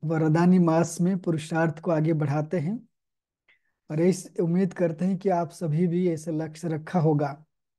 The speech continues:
और सरिता बहन जी बता रहे थे कि विशेष इस जनवरी मास में आठ से नौ बजे तक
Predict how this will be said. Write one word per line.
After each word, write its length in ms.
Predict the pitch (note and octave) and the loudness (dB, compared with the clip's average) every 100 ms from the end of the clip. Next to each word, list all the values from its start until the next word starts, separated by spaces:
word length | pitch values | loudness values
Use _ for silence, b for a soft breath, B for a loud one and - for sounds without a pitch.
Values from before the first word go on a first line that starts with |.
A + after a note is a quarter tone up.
| _ _ _ _ _ _ - | _ _ _ _ _ _ -6
और 440 | D#3 D#3 D#3+ - _ _ | -2 -2 -2 -8 _ _
सरिता 460 | - E3 D#3 D#3 E3+ | -8 0 0 2 2
बहन 200 | E3 E3 | 2 2
जी 100 | E3 | 2
बता 280 | D#3+ D#3 D#3+ | 0 -2 -2
रहे 200 | E3 E3+ | 0 0
थे 180 | F3 E3+ | 0 -2
कि 380 | F#3 F3 - _ _ _ _ _ _ _ _ | -2 -4 -6 _ _ _ _ _ _ _ _
विशेष 580 | D#3+ D3+ F3 E3+ D3 - _ _ _ _ _ _ _ _ _ _ - | -8 -4 0 0 -2 -14 _ _ _ _ _ _ _ _ _ _ -12
इस 180 | - | -6
जनवरी 420 | D#3 D#3 E3 E3+ F3+ | -4 -2 -2 0 0
मास 340 | E3 E3 - | -2 -4 -6
में 120 | E3 | -6
आठ 280 | D#3 D#3+ D#3+ | -4 -4 -4
से 160 | - F3 | -4 -2
नौ 220 | E3 E3+ | 2 2
बजे 220 | D#3+ D#3+ | 4 0
तक 280 | D3+ D#3 | 0 -2